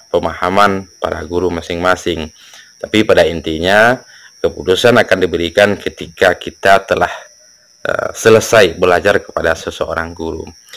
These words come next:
Dan biasa rentetannya, setelah selesai, maka kita akan berpisah dengan guru.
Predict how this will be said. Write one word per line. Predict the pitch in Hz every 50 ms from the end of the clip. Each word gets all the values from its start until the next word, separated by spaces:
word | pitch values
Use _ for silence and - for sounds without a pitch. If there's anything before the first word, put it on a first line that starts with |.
| - - - -
Dan | - - 120 131 139 135
biasa | 143 131 123 - - 160 165 160
rentetannya, | 160 147 127 110 98 - - 92 90 85 82 85 87 95 113 123 120 - _ _ _ _ _ _ _ -
setelah | - - - - - - 98 95 92 87
selesai, | - - 87 80 78 - 95 98 104 110 113 117 117 110 98
maka | 95 90 - - 101 98 -
kita | 98 95 - 101 90 -
akan | - 90 87 87
berpisah | 87 87 - - 95 - - 95 - - - - - -
dengan | - 87 87 85 85 80
guru. | 85 85 85 85 82 82